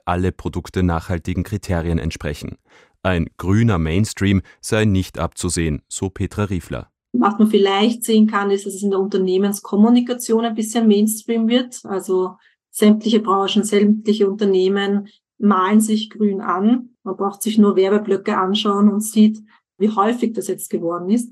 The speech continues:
Speaker 2: Bezüglich Preis, das ist ein typisches quasi Gegenkriterium zur Nachhaltigkeit,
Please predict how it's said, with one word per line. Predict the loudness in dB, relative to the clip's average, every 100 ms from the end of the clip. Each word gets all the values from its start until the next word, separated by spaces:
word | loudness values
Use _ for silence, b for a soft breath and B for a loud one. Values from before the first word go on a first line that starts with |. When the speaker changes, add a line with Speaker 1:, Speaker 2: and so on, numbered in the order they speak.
| -6
Speaker 2:
Bezüglich | -4 0 2 2 2 -2
Preis, | -2 0 0 0
das | -2 -2
ist | -2
ein | 0
typisches | -2 -2 2 0 0 -12 -16 _ _ _
quasi | -4 -4
Gegenkriterium | -4 0 2 2 0 -2 0 0 2 2 4 2
zur | 0 -4
Nachhaltigkeit, | -4 -4 -6 -6 -8 -2 0 0 -2